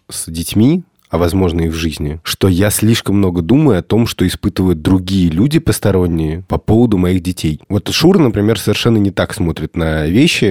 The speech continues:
Расскажу такой классический пример. Мы очень часто ездим из Москвы в Ригу и из Риги в Москву на машине. И там есть такой этап, как граница. И когда ты проходишь на машине с детьми и с вещами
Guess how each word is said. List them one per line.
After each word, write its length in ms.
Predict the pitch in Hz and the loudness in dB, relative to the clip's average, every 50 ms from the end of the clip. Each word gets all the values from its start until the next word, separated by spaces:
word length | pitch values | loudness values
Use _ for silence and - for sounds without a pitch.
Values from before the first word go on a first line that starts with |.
| - - | -2 -2
Расскажу 580 | - 104 - - 113 110 101 117 139 131 - - - - | -4 -4 -4 0 0 0 2 2 2 2 0 -4 -10 -6
такой 220 | - 104 - 113 | -4 -2 -2 0
классический 480 | - - 104 - - - - - - - | 0 0 0 2 2 0 0 -2 -6 -4
пример. 440 | - 95 104 98 95 85 73 - - - | -2 0 2 2 2 0 0 -4 -6 -2
Мы 380 | - 110 123 143 185 202 - - | 2 4 6 6 6 6 4 2
очень 340 | - 127 123 113 - - 92 | 2 2 4 4 2 0 -2
часто 340 | 87 - 127 156 - - - | 0 0 0 0 0 0 -2
ездим 420 | 98 92 101 110 98 87 92 85 90 | 0 2 4 2 2 2 0 -2 0
из 100 | 82 92 | 0 0
Москвы 380 | 101 101 - - - 98 92 | 0 0 0 0 0 0 2
в 60 | 85 82 | 2 2
Ригу 260 | 98 92 80 85 82 | 0 0 0 2 2
и 540 | 85 87 - - - 90 87 85 85 85 69 | 2 0 0 -2 -4 -2 -2 0 0 -2 -2
из 180 | 87 85 85 | -2 -2 -2
Риги 240 | 92 95 85 82 82 | -2 -2 -2 -2 -2
в 40 | 78 | -2
Москву 460 | 90 90 - - - 160 190 247 226 | -2 -4 -2 2 2 2 2 2 0
на 160 | 90 92 101 | 0 0 2
машине. 460 | 104 113 104 - - 98 87 78 - - | 2 2 2 0 0 -2 -2 -2 -4 -6
И 60 | - | -6
там 220 | 107 - 131 147 156 | 0 2 4 4 4
есть 180 | 135 - - | 4 2 0
такой 220 | - 107 - 110 104 | -2 -2 0 0 0
этап, 260 | 101 - 170 185 - - | 2 4 2 2 2 0
как 180 | - 117 117 107 | -2 0 0 0
граница. 600 | - 101 104 101 101 101 - - - - - - _ _ - | 2 2 2 2 2 0 0 -2 -6 -10 -10 -14 _ _ 0
И 200 | 113 107 104 - | 2 2 2 2
когда 320 | - 110 113 110 127 120 | 2 0 2 2 2 2
ты 180 | - - 107 95 | 2 0 -2 0
проходишь 560 | - - 104 - - 131 113 92 90 - - | 0 -2 -2 2 2 2 2 2 0 -2 0
на 320 | 101 101 98 95 92 90 | 0 0 2 2 0 0
машине 500 | 87 101 104 101 - - 120 101 92 87 | 0 0 0 0 2 2 2 2 2 0
с 60 | 78 | -2
детьми 560 | 80 90 92 - - 113 107 92 82 73 - 87 - _ - | -4 -6 -6 -4 0 2 2 2 2 0 -4 -8 -14 _ -8
и 100 | - 90 | -6 -6
с 280 | - - - - - - | -6 -6 -10 -10 -6 -4
вещами 640 | 92 98 - - - 123 107 98 85 80 73 - | -2 0 0 2 2 2 2 2 0 0 -2 -4